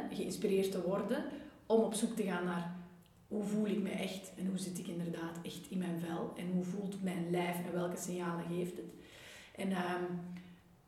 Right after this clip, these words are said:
om wel bij die metafoor of bij die yogamat te blijven, ik heb ooit gelezen dat het, ehm, bijna voor de meerderheid van de mensen die uiteindelijk op een yogamat belanden,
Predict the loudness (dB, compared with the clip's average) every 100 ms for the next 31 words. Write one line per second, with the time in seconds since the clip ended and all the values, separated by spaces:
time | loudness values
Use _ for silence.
0 | -20 -8 0 2 6 6 6 4 4 2
1 | 6 8 8 6 4 4 6 4 6 4
2 | 2 2 0 2 2 0 -4 -10 -12 -6
3 | 4 6 6 4 6 8 8 6 2 0
4 | 2 2 2 0 -2 -2 -2 0 2 2
5 | 2 -4 -14 -16 -18 -20 -20 -20 _ -20
6 | -20 -20 -14 -4 2 4 4 2 2 0
7 | 0 2 4 10 10 10 8 4 4 2
8 | 2 4 2 2 0 0 -2 -2 -2 2
9 | 4 4 2 0 2 4 4 2 2 0
10 | 0 2 2